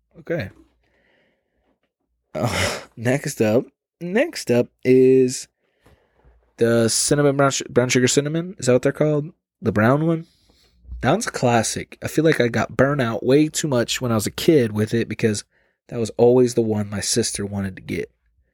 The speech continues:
I was always like, "Oh, let's get strawberry, let's get blueberry." My sister's like, "Brown sugar cinnamon." So those were the only ones I ever had, and I was like,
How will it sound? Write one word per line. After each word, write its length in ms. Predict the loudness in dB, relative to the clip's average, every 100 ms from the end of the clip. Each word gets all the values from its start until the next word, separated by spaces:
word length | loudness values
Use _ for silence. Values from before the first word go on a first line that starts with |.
| _ _ _ _ _ _
I 120 | 0 2
was 160 | 2
always 220 | 2 0
like, 220 | -4 -8 -8 0
"Oh, 160 | 2
let's 220 | 4 2
get 80 | -2
strawberry, 460 | -4 0 2 2 2
let's 140 | 0
get 100 | -4
blueberry." 380 | -6 -4 -4 -4
My 80 | -4
sister's 320 | -6 -6 -8
like, 260 | -12 -14 -20 _ _ _ _ _ _
"Brown 260 | -2 0 0
sugar 280 | -2 -4 -4
cinnamon." 560 | 0 0 0 -2 -6 -10 _ _ _ _ _
So 200 | -10 -6
those 260 | 2 2 4
were 60 |
the 60 | 4
only 180 | 4 2
ones 220 | 0 0
I 60 | 0
ever 180 | 2
had, 220 | 0 0 -2
and 80 |
I 40 | -6
was 100 | -6
like, 120 | -8